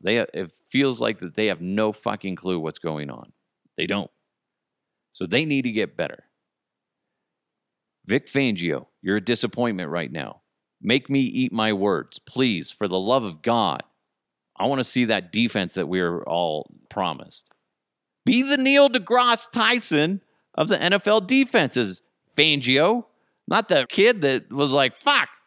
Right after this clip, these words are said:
science project, shit." Steal all the alphabet letters off the fridge, stick 'em in your pocket, run to school, slap 'em on some, uh, metal and be like, "Hey, there's my name, science." No,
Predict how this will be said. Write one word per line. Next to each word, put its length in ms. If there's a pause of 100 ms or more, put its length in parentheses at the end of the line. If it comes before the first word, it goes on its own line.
science 540
project, 500
shit." 480 (800)
Steal 420
all 180
the 360
alphabet 500
letters 320
off 240
the 360
fridge, 480
stick 360
'em 120
in 60
your 220
pocket, 480
run 360
to 80
school, 540 (340)
slap 420
'em 160
on 200
some, 300
uh, 300 (220)
metal 560
and 140
be 100
like, 260
"Hey, 480
there's 280
my 140
name, 560 (100)
science." 800 (1000)
No, 540